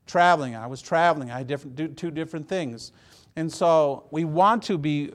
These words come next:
focused on the Lord Jesus Christ. When we think about being backslidden,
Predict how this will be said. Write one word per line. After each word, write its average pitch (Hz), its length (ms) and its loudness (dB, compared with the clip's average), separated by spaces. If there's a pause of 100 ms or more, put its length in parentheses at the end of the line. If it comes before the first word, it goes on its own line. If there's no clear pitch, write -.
focused 151 1080 0 (560)
on 156 600 6 (440)
the 160 120 -2
Lord 156 280 4
Jesus 143 420 -4
Christ. 131 580 0
When 165 160 -4
we 196 100 2
think 254 220 2
about 180 440 6 (840)
being 170 300 -4
backslidden, 151 800 2